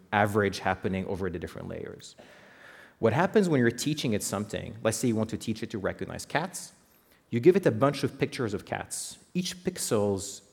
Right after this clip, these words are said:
of the picture is gonna be one of the neurons in that first layer. By combining those pixels in all those different cat pictures, it's learning by itself that, "Hey, there is something I see on a regular basis that's an edge."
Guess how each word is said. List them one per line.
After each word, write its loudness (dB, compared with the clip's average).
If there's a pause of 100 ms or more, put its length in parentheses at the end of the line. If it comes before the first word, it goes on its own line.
of -4
the -4
picture -4
is -4
gonna 0
be 2
one 0
of -2
the 0
neurons -2 (380)
in 2
that 4
first -2
layer. -6 (840)
By 6
combining 2
those 0
pixels 0 (140)
in -2
all 2
those 0
different 0
cat -4
pictures, -4
it's -4
learning 2
by 6
itself 2 (300)
that, 2
"Hey, -2
there 0
is -2
something -4
I -2
see -4
on 0
a 0
regular 2
basis -2
that's -2 (240)
an -4
edge." -6